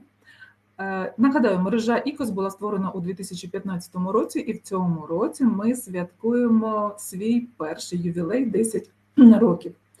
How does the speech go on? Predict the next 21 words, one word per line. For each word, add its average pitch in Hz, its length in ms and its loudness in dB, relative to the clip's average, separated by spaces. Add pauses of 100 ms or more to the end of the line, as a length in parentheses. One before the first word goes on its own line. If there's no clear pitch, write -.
(600)
Ви 330 80 8
всі 254 200 4
знаєте, 214 380 2
що 226 180 0
бренд 294 400 2
Ікос 220 440 -4
насамперед 262 760 0
відомий 262 460 2
своєю 226 640 0
унікальною 226 680 4
концепцією 180 680 -8 (100)
Unconditional 196 720 -2
Luxury, 180 500 -6 (880)
безумовна 196 680 0
розкіш, - 440 -4 (340)
яка 190 320 0
дає 214 500 0
можливість 190 840 -4
гостям 240 480 0
курорту 196 500 -2
відпочивати 214 880 -4